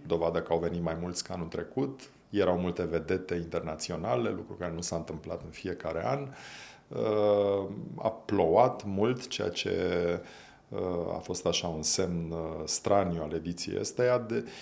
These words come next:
și on the top am avut și eu niște filme pe care le-am arătat acolo, lucru care mi-a complicat viața. Uh,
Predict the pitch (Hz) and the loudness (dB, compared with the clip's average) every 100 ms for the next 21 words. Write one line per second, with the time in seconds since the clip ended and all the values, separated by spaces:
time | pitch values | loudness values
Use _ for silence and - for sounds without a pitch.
0 | - - - 131 160 151 - - - 131 | 0 6 6 8 8 6 2 -10 6 8
1 | 120 98 85 127 127 127 107 101 98 107 | 10 6 8 6 6 4 0 2 2 2
2 | - - 98 90 87 - 85 - 98 92 | 2 -2 0 -2 -2 -4 -4 0 0 0
3 | 85 80 85 92 85 82 82 85 - 101 | -2 -4 -6 -2 -2 -2 -2 -4 -2 -2
4 | 90 78 - 123 117 104 98 - - 95 | 0 -4 0 2 4 2 0 -6 -2 0
5 | 92 92 87 - 90 92 90 104 - 87 | 0 -2 -2 0 -2 -2 0 0 0 -8
6 | 85 104 110 - 107 101 98 95 - - | 4 6 6 4 4 4 4 0 -6 -16
7 | - - - | -18 -12 -6